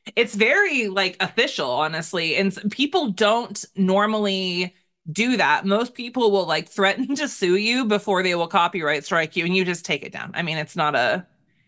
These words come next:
online is such a funny world, you know? People try to bring the three D into the, I call it the five D, like, all the time. And it's just like, "Sister, this is not that." <laughs>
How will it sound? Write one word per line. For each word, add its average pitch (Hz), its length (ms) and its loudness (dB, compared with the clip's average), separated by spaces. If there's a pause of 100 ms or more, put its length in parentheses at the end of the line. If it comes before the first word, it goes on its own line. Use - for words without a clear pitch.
(340)
online 240 480 2
is 202 100 -4
such 202 200 -2
a 190 40 -2
funny 160 300 -2
world, 120 340 -2
you 185 140 0
know? 156 180 0
People 185 320 0
try 190 200 0
to 190 80 2
bring 175 260 0
the 165 140 -6
three 160 260 -2
D 151 180 0
into 156 200 -2
the, 156 480 0
I 170 80 0
call 165 240 0
it - 40 -6
the 160 60 -12
five 151 280 0
D, 90 200 -6
like, 190 180 -4
all 147 140 2
the 151 80 -6
time. - 300 -6
And 143 100 -8
it's 151 100 -6
just 170 160 -6
like, 160 280 2
"Sister, 180 480 0
this 185 240 -4
is 220 100 -4
not 160 300 2
that." 90 320 -2
<laughs> 202 80 0